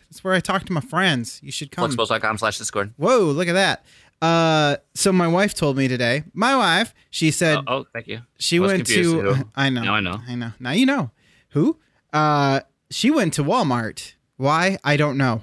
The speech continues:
Speaker 1: I ask her this every time she tells me she's gonna go to Walmart. I said, "Why do you go to Walmart?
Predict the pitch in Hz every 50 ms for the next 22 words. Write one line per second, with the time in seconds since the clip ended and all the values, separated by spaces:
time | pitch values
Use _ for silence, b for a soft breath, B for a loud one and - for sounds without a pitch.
0 | - - 139 185 233 240 220 - - - 202 180 160 151 135 - - - 156 156
1 | 156 143 - 151 143 131 - 135 123 - 131 127 117 - 123 120 - - 123 110
2 | - 127 123 120 117 120 117 117 117 113 117 117 113 117 - - 120 - - 190
3 | 202 247 285 285 233 160 135 123 123 123 - 120 117 117 120 120 127 131 135 131